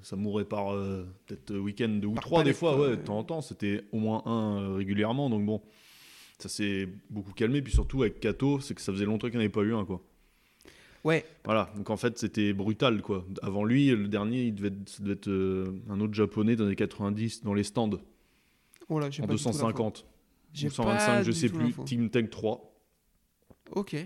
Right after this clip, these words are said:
Speaker 2: j'ai pas du tout
Speaker 1: Je
Speaker 2: le-,
Speaker 1: sais plus le nom.
Speaker 2: l'info.
Speaker 1: Manako ou un truc comme ça, euh,
Speaker 2: Vous
Speaker 1: je sais
Speaker 2: chercherez,
Speaker 1: plus.
Speaker 2: bien sûr, dans les commentaires.
Speaker 1: Et du coup, lui, bah ouais, il est mort dans les stands, tu vois, il ne... En fait, il est sorti en même temps qu'un autre et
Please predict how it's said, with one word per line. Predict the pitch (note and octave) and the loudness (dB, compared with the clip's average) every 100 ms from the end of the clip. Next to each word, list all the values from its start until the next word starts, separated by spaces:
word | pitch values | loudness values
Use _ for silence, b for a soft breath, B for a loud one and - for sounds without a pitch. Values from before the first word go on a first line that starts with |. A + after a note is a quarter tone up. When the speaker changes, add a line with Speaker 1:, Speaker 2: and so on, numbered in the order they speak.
| E3+ | -8
Speaker 2:
j'ai | C#3+ | -8
pas | C#3+ F#3 | -6 -8
du | F3+ | -8
tout | F3+ | -6
Speaker 1:
Je | |
Speaker 2:
le-, | E3+ | -2
Speaker 1:
sais | A#2 | -2
plus | - | 0
le | A#2+ | 2
nom. | A2+ A2 G#2+ | 2 0 -4
Speaker 2:
l'info. | G2 G#2+ | -6 -2
Speaker 1:
Manako | A#2 A#2 A#2 - B2+ B2+ | 2 2 0 0 2 2
ou | A2+ | 0
un | |
truc | G#2 - | -2 -4
comme | A2 G2 | -6 -4
ça, | |
euh, | A2 G#2+ G2+ | -4 -4 -2
Speaker 2:
Vous | D#3 | 0
Speaker 1:
je | F3 | 0
sais | G3 | 0
Speaker 2:
chercherez, | G3 F3 F3 D3+ | 0 0 2 0
Speaker 1:
plus. | |
Speaker 2:
bien | D3 D3 | -2 -6
sûr, | D3+ | -6
dans | C#3 | -8
les | C3+ | -8
commentaires. | C3+ C3+ C3 | -8 -8 -4
Speaker 1:
Et | |
du | G#2+ | -2
coup, | G2+ B2+ | 2 4
lui, | B2 B2 | 6 4
bah | A2 G#2 | 4 4
ouais, | G#2+ G#2 | 4 2
il | G2+ | 0
est | |
mort | G#2+ G#2 | -2 -2
dans | G2 | -4
les | G2 | -6
stands, | F#2 D3 D#3 | -4 -4 -4
tu | B2+ | -4
vois, | B2+ | -4
il | A2+ | -4
ne... | G2+ F#2+ F#2 | -4 -6 -8
En | F#2 | -10
fait, | A2 | -8
il | A#2+ | -8
est | |
sorti | G2+ G#2 - B2+ | -6 -10 -6 -4
en | |
même | A2+ G#2 | -2 -2
temps | A2+ | -4
qu'un | G2+ G2 | -4 -2
autre | A#2+ D3 | -2 -2
et | A#2 | -2